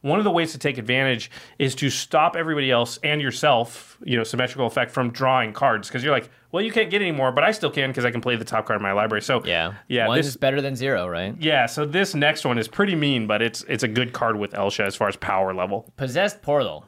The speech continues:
Speaker 2: It costs eight.
Speaker 1: But you could cast, it's an artifact, so you could cast it with
Speaker 2: Instant
Speaker 1: Elsha.
Speaker 2: speed, yeah, and you, you can get up to eight lands and
Speaker 1: Yeah.
Speaker 2: just hold it all up. Um,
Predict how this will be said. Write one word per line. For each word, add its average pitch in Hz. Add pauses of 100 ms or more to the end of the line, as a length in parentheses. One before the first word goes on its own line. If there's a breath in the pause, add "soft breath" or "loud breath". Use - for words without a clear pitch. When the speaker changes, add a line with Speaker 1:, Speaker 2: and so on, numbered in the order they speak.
Speaker 2:
It 131
costs 196
eight. 92 (760 loud breath)
Speaker 1:
But 175
you 247
could 247
cast, 339
it's -
an 247
artifact, 277
so -
you 190
could 190
cast 226
it -
with 147
Speaker 2:
Instant 220
Speaker 1:
Elsha. 185
Speaker 2:
speed, 123
yeah, 160
and 170
you, 226
you 220
can -
get 226
up 151
to 156
eight 120
lands 104
and 233
Speaker 1:
Yeah. 233
Speaker 2:
just 170
hold 110
it 104
all 90
up. 110
Um, 107